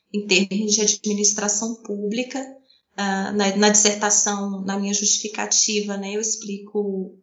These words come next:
mais ou menos, né? É, é, é o porquê da escolha, né?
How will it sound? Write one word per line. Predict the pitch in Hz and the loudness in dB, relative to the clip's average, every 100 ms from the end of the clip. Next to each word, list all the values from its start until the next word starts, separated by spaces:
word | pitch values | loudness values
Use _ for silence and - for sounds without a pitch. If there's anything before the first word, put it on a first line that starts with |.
| - | -8
mais | 196 202 | -4 -2
ou | |
menos, | 190 190 196 - - | 0 0 2 0 0
né? | 190 190 214 208 196 | -2 -2 -2 -2 -4
É, | 175 _ _ _ _ - | -6 _ _ _ _ -14
é, | 196 190 | -10 -4
é | 190 | -4
o | 190 | -2
porquê | 233 - 226 | -2 2 2
da | 208 | 4
escolha, | 208 - - 196 190 262 254 208 | 4 2 0 0 0 2 0 0
né? | 196 247 247 202 | 0 0 -2 -4